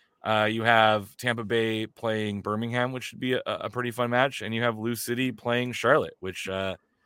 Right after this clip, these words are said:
you know, some people are calling for an upset there too, you know, uh, with Charlotte playing really, really well down the stretch.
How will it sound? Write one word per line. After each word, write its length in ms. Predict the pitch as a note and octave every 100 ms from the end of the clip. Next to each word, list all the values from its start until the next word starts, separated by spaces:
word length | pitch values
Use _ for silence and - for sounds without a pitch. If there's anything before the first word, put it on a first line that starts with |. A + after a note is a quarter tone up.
| _ _
you 80 | G2
know, 60 |
some 180 | G2+ A2
people 260 | G#2+ G#2+ A2+
are 100 | A2
calling 360 | - A2 A2
for 280 | G#2+ G#2+ G#2+
an 140 | - G2+
upset 380 | A2 - A2+
there 160 | F2+ A#2
too, 320 | G#2+ C#3+ F2
you 140 | E2 F2+
know, 160 | F2+ -
uh, 220 | F2+ F2
with 140 | F2+
Charlotte 420 | - F2+ F#2+ F#2+ - _ _ _
playing 280 | G2+ G#2 G2
really, 240 | G2+ G#2
really 220 | G#2+ G#2+
well 200 | G2+ G2+
down 200 | G2 G#2
the 40 | G2+
stretch. 400 | - G2+ -